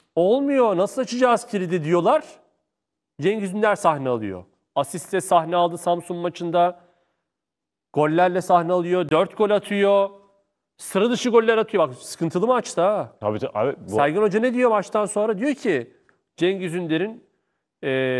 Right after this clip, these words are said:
Speaker 1: becerisiyle, bireysel yeteneğiyle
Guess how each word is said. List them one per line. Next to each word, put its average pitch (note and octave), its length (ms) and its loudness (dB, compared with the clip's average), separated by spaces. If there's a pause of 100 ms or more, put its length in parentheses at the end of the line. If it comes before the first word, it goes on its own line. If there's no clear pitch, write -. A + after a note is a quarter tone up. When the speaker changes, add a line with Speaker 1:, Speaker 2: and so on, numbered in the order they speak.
(160)
Speaker 1:
becerisiyle, F3 880 0
bireysel E3+ 480 0
yeteneğiyle E3+ 720 0